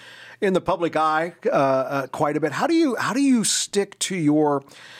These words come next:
core beliefs, your values, um, you know, amidst what would be a lot of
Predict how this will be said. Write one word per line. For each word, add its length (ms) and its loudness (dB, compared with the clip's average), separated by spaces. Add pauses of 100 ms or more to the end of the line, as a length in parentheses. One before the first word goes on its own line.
(260)
core 340 2
beliefs, 720 0
your 120 0
values, 1120 0 (120)
um, 420 -4 (480)
you 100 2
know, 200 2
amidst 680 -2 (1080)
what 260 -4 (160)
would 160 -2
be 140 4
a 80 4
lot 200 2
of 280 -6